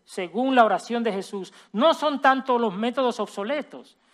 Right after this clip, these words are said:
o las presentaciones inadecuadas del, del evangelio, sino realidades como el chisme, la insensibilidad, la crítica negativa, los celos, las murmuraciones,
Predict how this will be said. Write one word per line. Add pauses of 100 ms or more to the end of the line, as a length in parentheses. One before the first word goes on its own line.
(160)
o
las
presentaciones
inadecuadas
del,
del
evangelio,
sino (240)
realidades
como
el
chisme, (320)
la
insensibilidad, (240)
la
crítica
negativa, (140)
los
celos, (140)
las
murmuraciones,